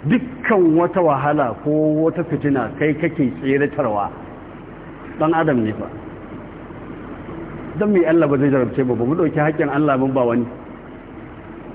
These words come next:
In kai magana mun ce daga ina ka zo, kai maƙiyin su wane da wane ne. Za ka ga ƙiyayya, bari mu waye gari gaban Allah. Wa khilafatuna al-mazhabiyya,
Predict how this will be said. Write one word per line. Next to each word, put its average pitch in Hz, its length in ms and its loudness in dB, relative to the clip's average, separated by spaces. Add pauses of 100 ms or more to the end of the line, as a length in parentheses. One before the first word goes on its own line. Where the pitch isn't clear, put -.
(1160)
In 170 120 4
kai 190 120 4
magana 170 360 4
mun 151 120 4
ce 156 120 2
daga 139 200 4
ina 135 240 4
ka 147 100 4
zo, 139 160 2 (1000)
kai 156 100 4
maƙiyin 156 480 2
su 160 100 0
wane 147 240 4
da 120 120 4
wane 123 260 4
ne. 87 80 -8 (720)
Za 185 160 4
ka 160 80 -4
ga 165 120 2
ƙiyayya, 147 420 4
bari 151 140 4
mu 202 140 4
waye 165 200 6
gari 151 200 4
gaban 131 280 4
Allah. 127 200 2 (4000)
Wa 175 100 4
khilafatuna 208 680 6
al-mazhabiyya, 196 840 4